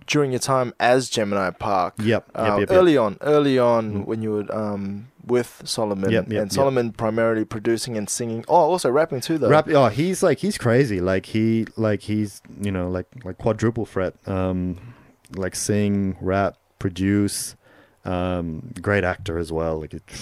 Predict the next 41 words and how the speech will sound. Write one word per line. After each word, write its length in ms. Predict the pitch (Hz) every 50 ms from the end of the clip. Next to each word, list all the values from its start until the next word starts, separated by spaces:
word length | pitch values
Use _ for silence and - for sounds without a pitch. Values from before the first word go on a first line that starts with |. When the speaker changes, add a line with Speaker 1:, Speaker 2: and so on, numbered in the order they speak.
| - -
Speaker 2:
you 80 | - 87
should 160 | - - -
see 120 | - 95 87
this 120 | 80 -
guy 180 | - 87 85 85
Speaker 1:
Yeah, 60 | 165
Speaker 2:
act. 60 | 139
Speaker 1:
right. 260 | 135 175 190 147 104 87 - -
Speaker 2:
So, 380 | - - - - 113 110 110 110
um, 320 | 110 135 127 113 104 104
Speaker 1:
Didn't 160 | 101 104 - 123
Speaker 2:
yeah. 120 | 127 - 160
Speaker 1:
know 80 | -
that. 280 | - 120 107 110 - -
Speaker 2:
No, 180 | 139 165 175 180
you 160 | 147 151 160
should. 320 | 175 - 208 - 143 226 220
<laughs> 0 |
I've 220 | 147 123 135 -
got, 160 | - - - 123
I've 160 | 113 98 -
got 140 | 104 107 120
a 40 |
couple 220 | 127 - 143 123 113
of 80 | 101
videos. 240 | 92 107 120 185 226
I 40 | 269
don't 100 | 277 262
know 80 | 214 202 - 277
Speaker 1:
Really? 40 | 247
Speaker 2:
if 60 | 220
he 100 | - 165
wants 200 | 202 190 170 131 117
to 40 | 113
see, 160 | - 127 117
if 180 | 110 110 135 135
he, 80 | 165 175
<laughs> 400 | - 214 208 - 392 311 - -
if 100 | 143 -
he 120 | 180 175
wants, 360 | 180 - 220 208 - - -